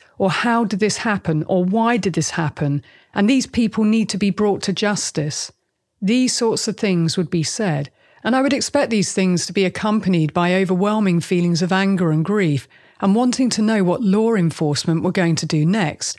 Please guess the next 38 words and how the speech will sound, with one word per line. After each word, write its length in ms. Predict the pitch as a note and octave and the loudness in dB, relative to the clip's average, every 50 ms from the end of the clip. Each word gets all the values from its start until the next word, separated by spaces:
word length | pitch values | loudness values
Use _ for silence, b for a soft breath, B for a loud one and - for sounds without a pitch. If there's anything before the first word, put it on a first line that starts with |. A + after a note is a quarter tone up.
| b b b b b | b b b b b
and 180 | - G3 F#3 G#3+ | 0 2 2 4
when 160 | A3+ A3 A3+ | 4 2 2
they 140 | A3 G#3+ G3+ | 2 2 2
would 180 | F#3 F3+ E3 | 0 0 0
do 180 | - A3 A3+ G#3+ | 0 0 2 2
it 160 | F#3+ - - | 0 0 -2
by. 340 | - C#3 C3 C3+ D3 D3+ - - _ _ _ _ _ _ _ _ _ | -2 -2 -2 -2 -6 -8 -10 -14 _ _ _ _ _ _ _ _ _
And 100 | B3 G3+ | -2 0
the 60 | A#3 | 0
sense 400 | - - - C4 B3+ A#3+ - - | 0 0 0 0 0 0 0 -2
of 100 | B3+ F#3+ - - | -4 -4 -2 -2
urgency, 800 | A#3 B3+ A#3+ A#3 - F3 D#3+ D3+ - - - C#3+ C3+ C3+ - b b b b b b _ | -2 0 0 -2 0 -2 -2 -2 -2 -4 -4 -4 -4 -6 -8 b b b b b b _
particularly 800 | A3+ - - - D4 D#4 - - - B3 F#3 D#3 C#3+ D3 - | -4 -2 0 0 0 -2 0 0 0 2 2 2 2 2 0
if 120 | F#3 F#3 - | -2 -2 0
this 200 | A3+ G#3 - - | -2 -2 0 0
was 120 | A3 F3 | 0 0
an 80 | G3+ G3+ | 0 0
execution-style 1080 | G3 - - G#3 G3 - - C4+ C#4 - - G#3+ F3+ - - - E3+ D#3 D3+ D3 D3 | 0 -2 -2 -4 -4 -2 0 0 0 0 0 0 0 -2 -2 -2 0 0 2 2 0
hit 300 | A#2 D3 E3 E3 - - | 2 0 0 -2 0 0
on 120 | F#3 F#3 | 0 2
your 180 | G3 G3+ - - | 2 2 0 0
own 200 | G#3 G3+ G3 F3+ | 0 2 0 0
family. 640 | - - A#3 A#3+ B3+ B3+ G3+ D#3 C3+ C3 C3 B2 b b b b b b b b | 0 -2 -2 0 0 0 2 2 0 0 -2 -4 b b b b b b b b
And 140 | - A3+ A3 | -2 0 2
the 140 | B3 - - | 2 0 0
obvious 560 | - B3+ C4+ - - B3+ G#3+ F3+ D3 - - | 0 -2 -2 -2 0 0 0 0 0 -2 -4
thing 300 | - - D3+ D3 D3 D3+ | -4 -2 -2 0 0 0
for 160 | C#3 - - F#3 | -2 0 0 0
me 500 | F#3+ A3 G#3+ E3 C3+ B2+ C3+ D#3+ - b b b b b b - | 2 2 2 2 2 0 0 -4 -6 b b b b b b 0
is 160 | A3 G3+ - | 0 2 2
that 160 | A#3 - A3 | 0 0 2
you 120 | G#3 G#3 | 2 2
might 380 | G3+ G3+ G#3 A3+ B3+ B3+ - - | 2 2 2 2 0 0 0 0
be 100 | F3 D#3+ | -2 -2
thinking 540 | - - D#3+ D3 C#3 C3 - - D#3 E3 F3 | 0 0 0 0 0 0 0 0 0 0 2
that 160 | F#3+ F#3 - | 2 0 2
you're 260 | F#3+ F#3 F3 D#3+ D#3 | 2 2 2 2 2
next. 640 | D#3 F#3 A#3 G#3+ C#3+ - - - - - - - | 2 2 2 0 -2 -2 -4 -8 -10 -8 -10 -10